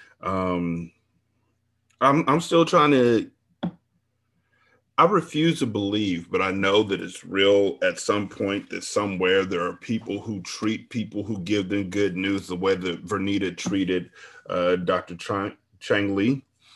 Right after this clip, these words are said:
Um, I'm still scratching my head over it, though. Like, yeah, y-,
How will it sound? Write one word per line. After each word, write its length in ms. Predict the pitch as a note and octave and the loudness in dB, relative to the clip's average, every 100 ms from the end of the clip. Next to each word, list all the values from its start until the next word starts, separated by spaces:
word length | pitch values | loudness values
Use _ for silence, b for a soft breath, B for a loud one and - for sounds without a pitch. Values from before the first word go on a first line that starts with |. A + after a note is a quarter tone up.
| b b b _ - | b b b _ -2
Um, 640 | G2+ G2 F#2 F2+ F2+ F2+ _ _ - F3 - _ _ _ _ _ _ _ _ _ _ _ _ _ _ - | 2 4 2 0 -2 -6 _ _ -14 -14 -14 _ _ _ _ _ _ _ _ _ _ _ _ _ _ -4
I'm 120 | A#2 | -4
still 200 | A2+ E3+ | 2 4
scratching 400 | D#3+ A2+ A2 - | 6 6 4 4
my 140 | G#2+ G2+ | 0 2
head 260 | A#2+ A#2 | 6 6
over 280 | G#2+ F#2+ F2 | 6 4 2
it, 100 | F2+ | -4
though. 160 | - F2+ | -4 -4
Like, 380 | F2 F2+ F2+ _ _ _ _ - - _ _ _ _ - | -4 -6 -8 _ _ _ _ -20 -20 _ _ _ _ -10
yeah, 260 | G#2+ D3+ A#2 | 2 4 4
y-, 260 | G2+ A2 | 0 -10